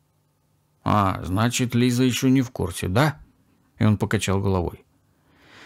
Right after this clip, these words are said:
«Рискуешь, Евген, рискуешь, Евгений».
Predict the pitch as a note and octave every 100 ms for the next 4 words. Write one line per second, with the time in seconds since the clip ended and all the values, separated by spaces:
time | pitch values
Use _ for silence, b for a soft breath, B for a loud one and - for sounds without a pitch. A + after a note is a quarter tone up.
0 | b b b G#3+ G3+ F#3 - F3 F3 F#3+
1 | G3 D#3+ F#3 G3 F3 C#3 F2+ D2 D2 B
2 | B B _ _ - G2+ D#3 D#3 - A2
3 | G#2 G#2+ A2+ C3 - C#3 A#2 F#2 E2 D2+
4 | E2 D#2+ D#2